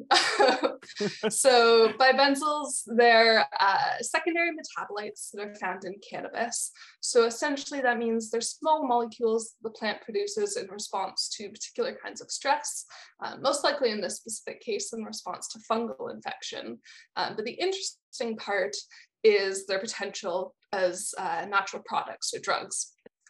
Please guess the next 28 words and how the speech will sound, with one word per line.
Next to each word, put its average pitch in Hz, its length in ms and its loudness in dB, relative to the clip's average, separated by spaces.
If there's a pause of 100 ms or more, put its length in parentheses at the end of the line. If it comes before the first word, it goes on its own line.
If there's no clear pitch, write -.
(140)
like 202 260 -4
we 214 60 -14
just - 220 -8
talked 208 360 0
about. - 280 -8 (580)
But 233 160 6
as 277 240 4
to 285 60 -4
why 233 180 6
they've 214 160 2
been 220 120 0
overlooked, 254 680 -2 (220)
um, 196 720 -2
I'd 226 220 0
suggest 320 440 0
probably 254 460 2
a 190 180 -6
couple - 240 -6
of - 140 -6
different - 380 -14
factors. - 880 -4
First, 302 600 -2
they're 240 320 4
relatively 269 600 0
rare 190 300 -4
in 233 140 -4
the 220 80 -8
plant 240 260 -4